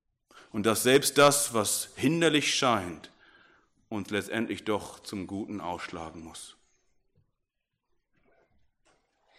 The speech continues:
Und mal hilft uns Gott zu einem angenehmen Ausgang, mal zur persönlichen Ha-, Heiligung, aber immer zur Ehre und zum Lob Gottes.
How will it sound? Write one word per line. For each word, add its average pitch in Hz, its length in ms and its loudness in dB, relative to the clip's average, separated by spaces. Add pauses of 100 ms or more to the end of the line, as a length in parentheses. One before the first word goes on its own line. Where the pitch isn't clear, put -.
(300)
Und 123 140 -6
mal 110 460 0 (680)
hilft 117 340 -4
uns 95 180 -8
Gott 92 260 -6
zu - 120 -6
einem 92 260 -4
angenehmen 98 460 -2
Ausgang, 87 520 -6 (1300)
mal 110 460 -4 (540)
zur - 180 -12
persönlichen 98 600 -6
Ha-, 107 200 -6
Heiligung, 110 540 -6 (800)
aber 92 220 -8
immer 110 300 -4 (1000)
zur - 200 -8
Ehre 104 340 -2
und 92 160 -8
zum 90 200 -6
Lob 90 280 -6
Gottes. - 460 -14